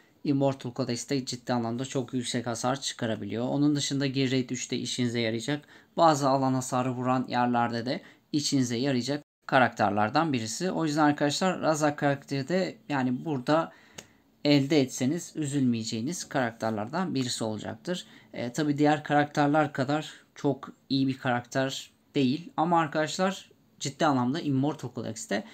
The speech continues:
en iyi karakterlerden birisi. Hani Nyx'ten sonra Razak karakteri geliyor arkadaşlar. Zaten bende Nyx olmadığı için Razak karakteriyle üç S'e rahat bir şekilde ulaşabiliyorum. Yani iki yüz milyon civarında hasarı rahat bir şekilde çıkarabiliyor karakter.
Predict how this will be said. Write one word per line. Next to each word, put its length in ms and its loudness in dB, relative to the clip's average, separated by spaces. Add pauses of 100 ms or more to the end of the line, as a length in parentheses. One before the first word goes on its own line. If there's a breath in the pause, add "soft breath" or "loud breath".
(180 loud breath)
en 180 4
iyi 100 4
karakterlerden 840 2
birisi. 400 -2 (240 loud breath)
Hani 320 -2
Nyx'ten 400 2
sonra 560 -2 (280 soft breath)
Razak 340 0
karakteri 500 -4
geliyor 280 -2
arkadaşlar. 460 -6
Zaten 360 0
bende 300 2
Nyx 220 -4
olmadığı 280 0
için 280 -4 (340 loud breath)
Razak 340 2
karakteriyle 640 -2 (340 loud breath)
üç 300 2
S'e 260 0
rahat 280 2
bir 40 -4
şekilde 380 -4
ulaşabiliyorum. 800 -4 (320 loud breath)
Yani 180 -4
iki 220 -4
yüz 120 2
milyon 280 4
civarında 460 0
hasarı 440 -4
rahat 240 -4
bir 40 -10
şekilde 460 -6
çıkarabiliyor 580 -6
karakter. 440 -8